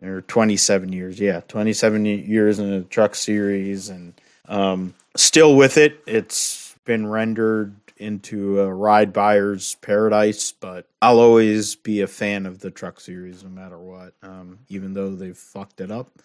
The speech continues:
Um, okay, so, yeah, we went over everything in Daytona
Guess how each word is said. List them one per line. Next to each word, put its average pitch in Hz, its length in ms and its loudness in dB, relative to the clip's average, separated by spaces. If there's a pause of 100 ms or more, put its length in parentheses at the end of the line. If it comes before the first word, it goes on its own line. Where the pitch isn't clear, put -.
(160)
Um, 117 960 0 (240)
okay, 120 420 -2 (220)
so, 117 760 6 (320)
yeah, 110 240 2
we 98 180 -4
went 110 260 -2
over 110 760 2
everything 113 340 -2
in 101 140 -4
Daytona 131 800 0